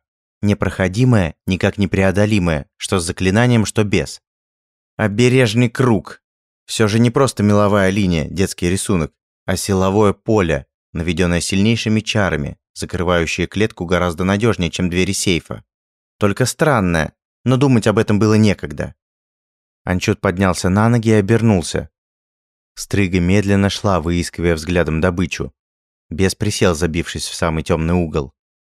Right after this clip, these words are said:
Если с первого этажа не выбраться, значит, нужно наверх, в башню. Наверняка там есть выход на крышу. Всё-таки Анчут маленький и лёгкий, а Стрыга весом с доброго лося.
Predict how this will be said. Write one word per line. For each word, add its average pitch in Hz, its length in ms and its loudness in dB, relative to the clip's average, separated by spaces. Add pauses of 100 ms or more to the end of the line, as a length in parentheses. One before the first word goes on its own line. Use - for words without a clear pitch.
(440)
Если 92 320 -4
с - 60 -12
первого 92 340 0
этажа 87 300 -2
не 87 120 -2
выбраться, 120 580 -2 (180)
значит, 80 480 -6
нужно 90 260 -2
наверх, 90 460 -2 (240)
в 80 140 -12
башню. 82 460 -4 (680)
Наверняка 110 500 2
там 101 160 0
есть 98 200 0
выход 95 260 -4
на 95 120 0
крышу. 82 440 -6 (340)
Всё-таки - 340 -4
Анчут 85 300 -2
маленький 98 460 0
и - 20 2
лёгкий, 90 480 0 (120)
а 95 100 -4
Стрыга 117 320 0
весом 104 320 2
с 87 60 -4
доброго 98 340 2
лося. 98 480 0